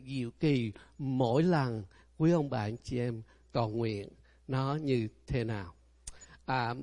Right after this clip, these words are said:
chúng ta cùng học về một người cầu nguyện, mà người này chúng ta không biết tên tuổi gì cả. Thật sự ra tên của người này, tuổi người này không cần biết.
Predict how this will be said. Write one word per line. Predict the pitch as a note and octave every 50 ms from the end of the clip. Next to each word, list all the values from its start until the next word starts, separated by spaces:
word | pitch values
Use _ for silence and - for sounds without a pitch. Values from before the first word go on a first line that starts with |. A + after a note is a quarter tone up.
| - -
chúng | - F#3+
ta | - - F#3
cùng | F3+ - E3 D3+ D3
học | C#3 D3 C#3+ C3+ - - - -
về | D3+ D3 C#3+ C3+
một | C3 C#3+ C3+ C3+ C3+ C3 - -
người | E3 E3 D#3+ E3+ E3+ D#3+ D#3 D#3 C#3 B2 G#2 F2+ F2 - _ _
cầu | - C#3 A#2+ A#2
nguyện, | G#2+ C3 B2+ A#2+ A#2 A2+ A2 - _ _ _ _ _ _ _ - _ _
mà | - C#3+ C#3 C#3
người | D3 D3 D3+ D3+ D3 C#3+
này | D3+ D3+ D3 C#3+ C3+ B2 A2 G2 - - _ _ _ _ _ _ _ _ _ -
chúng | E3 D3+ F#3+ F3+
ta | D#3+ D3
không | C#3 - - D#3+ D3 C#3 D3+
biết | G3 B3 F#4 - - -
tên | - D3+ D3 D3 C#3 C3+ A#2 A2+ - - _ _ _ _ _ _ _ _ _ _ _ _ _ _ -
tuổi | D3 A#2 A2 A#2 C3 C#3+ D#3+ - - - _ _ _ _ _ _ _ _ _ _ _ _ _ _ _ _ _ _ _ -
gì | - A#2+ A2
cả. | - - G#2+ F#2 A2 G#2+ - - _ _ _ _ _ _ _ _ _ - - _ _ _ -
Thật | E3+ E3+ -
sự | - - B2+ A2+ C3
ra | C#3+ D#3 D#3
tên | - - F3 E3+ E3+ F3 F3 E3 D3+
của | - C#3+ C#3+
người | D3+ D#3+ C#3+ C3 B2+
này, | B2 C3 B2 A#2 A#2+
tuổi | - - B2 C3+ D#3+
người | F3 F3+ D3 C3+
này | C#3 C3+ B2+ A#2+ A#2 A#2
không | - - D#3+ D3 -
cần | D#3 C3 A2+ A2 A#2+
biết. | D3+ F#3+ A3+ - - -